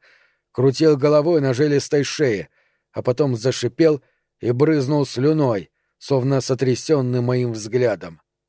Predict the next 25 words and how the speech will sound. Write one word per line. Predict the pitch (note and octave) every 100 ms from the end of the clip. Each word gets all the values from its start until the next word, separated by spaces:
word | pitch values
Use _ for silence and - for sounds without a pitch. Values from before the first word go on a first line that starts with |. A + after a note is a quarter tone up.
| _ _ _ _
Взгляд, | F2 A#2 C3+ D3+ B2+
наверное, | C3+ C3 C3+ C3+ C#3 - _ _ _ _
действительно | G2+ B2+ - - E3+ C3 B2+ B2
того | B2+ A#2+ A#2+
стоил, | - C#3+ A#2 F2+ - _ _ _ _ -
потому | - D3+ C3+
что | -
я | C#3 C3+
никогда | C3+ C3+ A#2+ C3 D3+
и | A#2+
ни | B2
на | B2+
что | - D3+ C3
не | C3
смотрел | C#3+ D3 D3+ D3
с | -
такой | C#3+ C3+ D3 C3+
ненавистью. | D3+ D#3+ A#2 G2 F#2 - - D#2+ _ _ _ _ _ _
Я | E2+ F2+ C#3 C3+
вырвал | E3+ E3 C3+ C3+
его | B2+ C3+ C#3+
оттуда, | C#3 B2+ - C#3 A2 G2 - _ _ _
окровавленного | - A2+ B2 B2 C3 D#3 C3 C3+ C3 C3
и | B2+
бесформенного. | C3 - E3+ D3+ B2+ A2 F2+